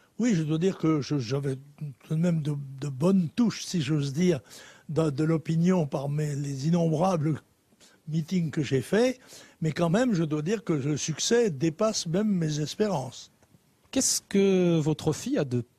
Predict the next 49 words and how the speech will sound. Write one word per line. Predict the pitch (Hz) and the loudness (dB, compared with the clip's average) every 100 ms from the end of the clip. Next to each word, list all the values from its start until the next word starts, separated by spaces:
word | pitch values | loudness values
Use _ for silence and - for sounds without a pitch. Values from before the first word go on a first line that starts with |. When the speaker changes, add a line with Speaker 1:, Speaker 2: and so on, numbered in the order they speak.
| _ | _
Speaker 2:
plus | 170 262 - | 0 0 -2
que | - | -2
vous ? | 131 117 139 | -2 0 0
Pourquoi | 226 403 | 0 0
elle | 240 | 2
réussit | 175 151 190 | 2 0 -2
ce | 170 | -2
soir | 147 233 | -2 -4
quelque | 160 151 | -2 -2
chose | 139 160 - | -2 -2 -2
que | 151 | -2
vous | 139 | 0
n'avez | 143 147 165 | 0 2 0
jamais | 131 151 | 2 2
réussi ? | 143 117 - 107 | 2 0 -4 -6
Speaker 1:
Eh | |
bien, | 160 165 | -6 -6
écoutez, | 139 - 151 | -4 -2 -2
parce | 160 - | -2 -4
que | 165 | -2
elle, | 160 151 | 0 0
elle, | 151 151 147 160 | 0 0 -2 -2
elle, | 151 143 | -2 -2
c'est, | - - - 165 - | -6 -12 -6 -6 0
c'est | 190 | 0
la | 180 | 2
suite | 147 - 294 - _ _ | 0 2 2 0 _ _
d'un | 165 | 2
mouvement | 170 151 143 214 302 - - - _ | 4 2 2 0 0 -8 -20 -20 _
qui | 180 151 | 0 4
dure | 226 226 | 4 4
depuis | 139 123 - 240 | 0 -2 0 0
quarante-deux | - 175 156 175 165 214 240 | 2 0 2 0 2 2 0
ans. | 320 302 185 - | 0 0 -2 -2
<laughs> | |
Enfin, | 196 165 143 190 170 - - - _ | 0 0 0 0 0 -6 -20 -20 _
c'est-à-dire | 165 208 - | 0 2 0
que | 165 | 0
Speaker 2:
Mais | 151 127 - - | 0 0 -6 -6
Speaker 1:
depuis | 175 | -4
Speaker 2:
qu'est-ce | 233 185 | -2 0
qu'elle | 240 | 0
fait | 190 233 208 | 2 0 2
différemment | 202 196 156 220 | 0 2 2 0
qui | - | 0
marche | 160 - - | -2 -2 0
mieux | 143 | 2
que | 135 | 2
vous ? | 143 160 | 0 0